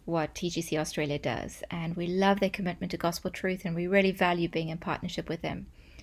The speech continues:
So we really want to express just how thankful we are, especially to Andrew Moody. He is the editor at the Gospel Coalition Australia, and Andrew took a chance on us right in the beginning by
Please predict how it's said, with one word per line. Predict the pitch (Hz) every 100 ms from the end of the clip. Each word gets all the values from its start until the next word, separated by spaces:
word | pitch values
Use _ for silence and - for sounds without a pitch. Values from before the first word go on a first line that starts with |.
| - - - - - -
So | - 226
we | - 240
really | 226 262 285
want | 247
to | 214
express | 190 - 208 170 170
just | - 214 -
how | 196 - 185
thankful | 190 180 170 - 165 -
we | 196 160
are, | 165 226
especially | 220 - 294 294 - 175
to | - 175 - - - -
Andrew | 214 208 208
Moody. | 190 190 165 156 - -
He | - 226
is | 220 214
the | -
editor | 185 208 180
at | 156
the | 165
Gospel | 156 165 -
Coalition | - 165 165 - -
Australia, | 165 - 165 156 156 -
and | 185 175 -
Andrew | 208 262 427
took | 269
a | 240
chance | 240 214 202 196
on | 180
us | 180 -
right | - 226 254 262
in | 233
the |
beginning | 214 180 202 170 156 -
by | 175 175